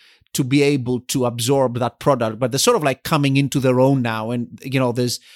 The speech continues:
there seems to be that moment where video is sort of, you know, finally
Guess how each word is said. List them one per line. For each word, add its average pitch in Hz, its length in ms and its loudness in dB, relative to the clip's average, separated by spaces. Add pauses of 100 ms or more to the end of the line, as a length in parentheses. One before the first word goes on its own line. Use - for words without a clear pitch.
(160)
there 139 100 -2
seems 175 300 -2
to 156 80 -4
be 147 120 2
that 143 240 -2
moment 165 520 2
where 143 180 -2
video 151 680 2
is 139 160 -4
sort 143 320 -2
of, 127 100 -6
you 131 60 -4
know, 123 100 -2
finally 131 920 0